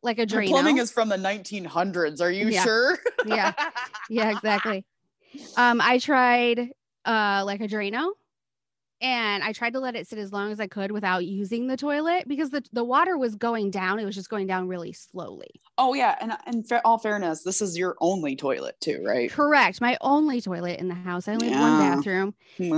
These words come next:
Speaker 1: Thankfully, I
Speaker 2: God.
Speaker 1: didn't have, like, an overflow situation or anything. Like I said, it was, it was going down. It just wasn't going down very fast.
Speaker 2: Going down, down, down, down.
Speaker 1: So, um, tried to let that ha-, like, sit as long as I could.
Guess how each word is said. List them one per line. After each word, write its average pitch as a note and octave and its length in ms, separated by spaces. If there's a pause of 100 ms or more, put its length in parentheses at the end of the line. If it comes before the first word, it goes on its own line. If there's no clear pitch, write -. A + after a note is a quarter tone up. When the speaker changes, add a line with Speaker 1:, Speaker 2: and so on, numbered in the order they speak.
(100)
Speaker 1:
Thankfully, E4 400
I C#4 160
Speaker 2:
God. - 0
Speaker 1:
didn't B3+ 260
have, A3+ 160
like, A3+ 140
an A3 100
overflow A#3 560
situation C4+ 680
or C4+ 120
anything. C4+ 380
Like A3+ 140
I A#3 40
said, A3 200
it G#3 100
was, G#3 320 (600)
it A3 60
was G3 240
going F#4+ 300
down. A3+ 400
It F3 60
just F#3+ 200
wasn't F#3+ 520 (680)
going F#3 240
down F3+ 140
very - 240
fast. E3+ 480 (100)
Speaker 2:
Going C#4+ 160
down, - 180
down, - 160
down, A#3 180
down. G3+ 180
Speaker 1:
So, F#3 140 (1000)
um, G3+ 720 (840)
tried C#4 180
to F4 80
let D#4 160
that C4+ 360
ha-, - 40
like, A#3+ 180
sit B3+ 180
as B3+ 140
long B3 240
as B3 120
I B3+ 120
could. B3 500